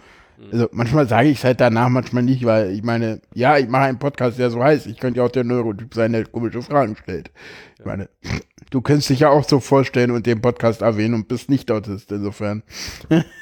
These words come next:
Speaker 1: Ja.
Speaker 2: Ne, also
Speaker 1: Ähm,
Speaker 2: insofern.
Speaker 1: also mein Eindruck ist, sag ich mal, es gibt sicherlich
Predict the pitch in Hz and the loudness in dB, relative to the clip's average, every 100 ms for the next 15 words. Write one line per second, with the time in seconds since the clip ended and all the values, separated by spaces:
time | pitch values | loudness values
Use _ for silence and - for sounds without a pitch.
0 | - - - - - 110 90 87 - 120 | -20 -20 -20 -20 -10 -6 -6 -8 -8 -2
1 | 120 156 131 131 123 120 117 120 110 113 | 2 4 4 2 2 0 0 0 0 2
2 | 147 156 170 101 147 139 139 - - 131 | 2 4 2 2 0 0 -2 -6 -6 -4
3 | 127 120 123 120 117 113 - - - - | -2 0 0 0 0 -2 -6 -18 -12 -10
4 | - - 117 - 117 120 110 98 | -8 -6 -6 -4 -4 0 0 -2